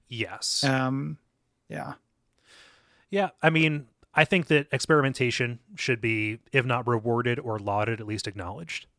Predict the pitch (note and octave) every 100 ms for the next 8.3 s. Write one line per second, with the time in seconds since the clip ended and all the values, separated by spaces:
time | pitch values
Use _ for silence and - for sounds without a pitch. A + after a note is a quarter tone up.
0 | _ _ _ _ - A2 G#2 G2 G2+ D#3
1 | E3 A#2 A2 A2+ A#2 A2+ G#2+ G#2 F3 C3+
2 | B2+ B2+ C3 A#2 G#2+ G#2+ B2 G#2+ G#2 G2+
3 | A#2 A#2 G#2 - G#2 G#2 G#2 A2 - A2+
4 | G2+ A2 G#2+ A2+ G2+ - - - - C#3
5 | C#3 F#3 E3+ - E3+ F#3 - G3+ G3 -
6 | C#3+ A#2+ A#2+ A#2+ G#2+ G2+ C#3 C#3 C3+ A2+
7 | A2 A#2 G#2+ A2+ A2 G#2+ G2+ B2 A#2+ -
8 | A#2 G#2 -